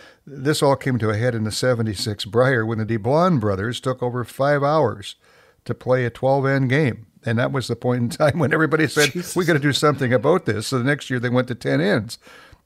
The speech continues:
Speaker 1: But time clocks were, uh, innovation of the late eighties, man. So it,
Speaker 2: Right.
Speaker 1: it, it, it's been a problem forever. But it was never an issue because it wasn't the same spectator and television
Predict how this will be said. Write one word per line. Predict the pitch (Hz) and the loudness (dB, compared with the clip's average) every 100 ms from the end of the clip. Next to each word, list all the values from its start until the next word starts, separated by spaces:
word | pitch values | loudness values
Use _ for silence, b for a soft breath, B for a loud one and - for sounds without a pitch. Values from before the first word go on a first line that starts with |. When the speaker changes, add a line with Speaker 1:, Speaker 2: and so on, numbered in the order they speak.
| - | -6
Speaker 1:
But | 123 - | -4 0
time | 156 202 | 2 2
clocks | 208 117 107 - - | 4 2 0 -2 -4
were, | 120 113 110 | -2 2 2
uh, | 110 | 0
innovation | - 131 117 123 123 120 | 0 0 0 -2 -2 -4
of | 110 | -4
the | 113 | -2
late | 131 - | -2 -2
eighties, | 139 190 131 87 - - - | -2 -2 -2 -4 -12 -16 -14
man. | 104 113 107 | -12 -10 -8
So | - 110 113 | -4 -4 -4
it, | - | -4
Speaker 2:
Right. | 101 104 - _ | -2 -2 -6 _
Speaker 1:
it, | 147 123 | -10 -6
it, | 127 123 - | -6 -8 -6
it's | 127 - - | -8 -6 -4
been | 151 | -2
a | 175 | -2
problem | 165 151 147 131 | 0 2 2 0
forever. | 127 120 120 107 95 B - | -2 2 2 2 -6 B 0
But | 160 | 2
it | |
was | 175 147 | 2 0
never | 190 190 | 0 2
an | 160 | 2
issue | 151 143 160 | 2 0 -2
because | 151 151 160 151 | -4 -2 0 0
it | 151 | -2
wasn't | 147 160 160 | -2 -4 -4
the | 151 | -8
same | - 160 156 | -4 -2 -2
spectator | - 165 160 160 151 | -2 -4 -4 -4 -4
and | 151 139 | -4 -2
television | 180 196 123 98 98 | 0 2 0 -2 -4